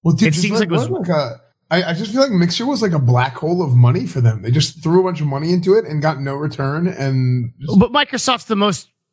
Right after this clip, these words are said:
Speaker 2: profitable company in the world, and relative to, like, the expenditure that they put into other things, like, it wasn't like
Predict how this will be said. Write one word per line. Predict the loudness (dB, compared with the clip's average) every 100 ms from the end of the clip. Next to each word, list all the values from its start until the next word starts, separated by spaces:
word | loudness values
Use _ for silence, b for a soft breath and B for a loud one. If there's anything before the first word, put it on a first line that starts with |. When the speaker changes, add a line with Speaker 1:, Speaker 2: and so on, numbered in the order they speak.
| -4
Speaker 2:
profitable | -2 -2 -2 -2
company | 0 -2 -2 -2
in | -2
the | 0
world, | 0 -2 -2 0
and | 0
relative | 2 0 -2 -2 0
to, | 2 2
like, | 2 -2 -6 -4
the | 0 0 -4
expenditure | -6 -4 -4 -2 -2 -2
that | -2
they | -4
put | -2 0
into | -2 -2 -2
other | -2 -2
things, | -2 -4 -4 -4
like, | -4 -4
it | -2
wasn't | 0 -2 -4
like | -8 -10